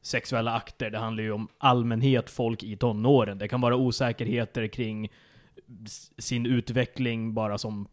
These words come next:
egen person också. Men det börjar ju som väldigt... Eh, ja, det ut-, det utvecklas lite mer under.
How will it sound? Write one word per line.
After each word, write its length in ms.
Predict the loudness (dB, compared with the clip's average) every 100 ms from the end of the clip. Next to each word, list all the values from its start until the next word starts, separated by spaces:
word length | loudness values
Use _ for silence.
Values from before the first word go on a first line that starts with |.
| -8
egen 300 | -4 -2 -4
person 380 | -4 -2 -2 -4
också. 300 | -6 -8 -12
Men 160 | -6
det 80 | -6
börjar 440 | 0 2 4 4 4
ju 160 | 2
som 380 | -4 -8 -12 -18 -18
väldigt... 760 | -8 -8 -8 -12 -14 _ -18 -16 -20 -20 _ -20 -20 -20 -14
Eh, 380 | -14 -12 -14 -6
ja, 120 | -6
det 120 | -2
ut-, 200 | 0 0 -2
det 80 |
utvecklas 500 | 0 0 0 -4 -6
lite 160 | -8 -8
mer 220 | -8 -8
under. 320 | -12 -12 -14